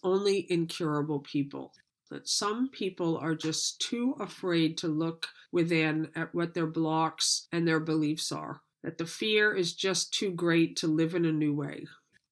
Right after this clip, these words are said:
It's too much to leave a relationship that they don't really want to be in. And so you have to really come to this place in your life to see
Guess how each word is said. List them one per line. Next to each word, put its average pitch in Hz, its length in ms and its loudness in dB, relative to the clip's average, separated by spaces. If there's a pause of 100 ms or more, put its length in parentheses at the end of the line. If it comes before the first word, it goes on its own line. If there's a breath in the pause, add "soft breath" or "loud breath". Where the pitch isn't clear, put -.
(440)
It's 175 280 -4
too - 280 2
much 202 400 4
to 185 60 0
leave 175 280 6
a 170 60 2
relationship 160 960 0
that 160 140 -6
they 165 100 2
don't 160 260 0
really 165 300 2
want 156 260 -2
to 147 60 -4
be 151 260 -2
in. - 220 -12 (120)
And 185 160 -2
so 180 520 4
you 196 160 2
have 254 240 4
to 320 200 4
really 247 220 6
come 202 320 -2
to 202 100 0
this 175 200 2
place 196 460 0
in 202 120 0
your 156 160 0
life 170 400 2
to 185 140 -4
see 202 640 -2